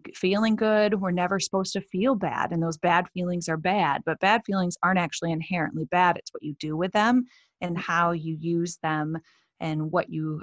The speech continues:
h-, uh, how you process them and where you go with them. And so in that sense, like, I think it's because, oh, and then what I was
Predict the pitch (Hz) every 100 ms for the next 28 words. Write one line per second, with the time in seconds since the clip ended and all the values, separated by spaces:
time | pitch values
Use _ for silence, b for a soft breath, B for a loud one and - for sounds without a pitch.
0 | - 160 156 147 165 156 151 156 151 151
1 | 151 - 151 151 151 147 151 147 - 151
2 | 151 120 - - - - - 170 170 226
3 | 247 - 185 165 - 160 - b b b
4 | b 180 180 208 196 185 - 175 185 170
5 | 214 190 180 180 175 170 165 160